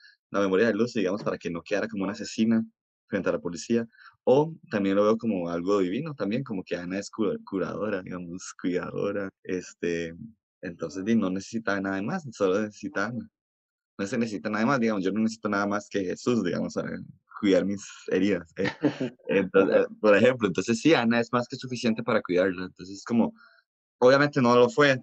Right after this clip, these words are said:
Speaker 1: pero es como un, tal vez una forma de pensar en algo así.
Speaker 2: Sí, eso del curador está vacilón, porque, di, calza con toda esta idea de las mártires, calza con la imagen
Speaker 1: Ujú.
Speaker 2: también, pero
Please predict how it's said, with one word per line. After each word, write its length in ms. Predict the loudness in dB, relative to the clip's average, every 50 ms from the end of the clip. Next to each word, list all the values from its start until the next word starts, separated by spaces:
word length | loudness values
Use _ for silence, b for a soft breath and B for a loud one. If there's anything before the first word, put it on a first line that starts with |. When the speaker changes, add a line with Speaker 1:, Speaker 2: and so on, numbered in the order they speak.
| _ 2
Speaker 1:
pero 340 | 4 4 6 6 6 6 6
es 300 | 6 6 4 2 -2 -2
como 200 | 0 2 2 2
un, 120 | 2 0 -2
tal 180 | 0 0 2
vez 220 | 4 4 2 4 2
una 140 | 0 0
forma 260 | 2 2 2 2 2 2
de 80 | 0
pensar 460 | -2 -4 -10 -8 -6 -2 0 0 0 0
en 120 | -2 -4
algo 240 | -4 -6 -6 -6 -8
así. 180 | -10 -10 -14 _ _ _ _ _ _ _
Speaker 2:
Sí, 280 | -10 -6 -2 0 2 2
eso 260 | 2 2 2 0 0
del 140 | 0 0 -2
curador 360 | 0 2 2 4 4 2 0
está 240 | -2 -6 -4 0 2
vacilón, 420 | 2 4 4 2 2 2 0 -2
porque, 400 | -4 -8 -12 -18 -18 _ -14 -12 -12 -10 -12 -12
di, 540 | -12 -10 -10 -8 -8 -4 0 2 2 2 2
calza 300 | 2 0 0 0 0 0
con 160 | 0 -2 -4 -2
toda 160 | 0 0 0
esta 180 | 0 0 0 -2
idea 160 | 0 0 0
de 80 | -2 -2 -4 -6
las 160 | -8 -6 0
mártires, 680 | 2 2 2 0 -2 -14 -18 -18 -18 -18 -18 -20 -20 _ _ _ _ _
calza 280 | -4 -2 -2 0 -2 -2
con 140 | 0 2
la 60 | 2 4
imagen 340 | 4 6 6 6 4 2
Speaker 1:
Ujú. 20 | 2
Speaker 2:
también, 440 | 2 2 0 0 0 -2 -6 -8 -10 _ _ _ _ _
pero 600 | -4 -4 -2 -2 -4 -6 -6 -8 -8 -10 -12 -14